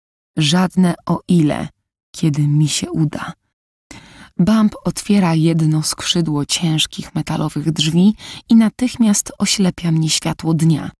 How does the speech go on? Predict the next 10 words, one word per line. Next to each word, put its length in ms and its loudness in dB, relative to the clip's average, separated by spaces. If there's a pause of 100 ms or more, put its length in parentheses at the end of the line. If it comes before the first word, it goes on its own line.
choć 320 -4
ten 420 0
chyli 360 2
się 180 -4
ku 180 -4
końcowi. 640 -6 (560)
Przez 240 -2
chwilę 420 2
czuję 320 2
się 180 -2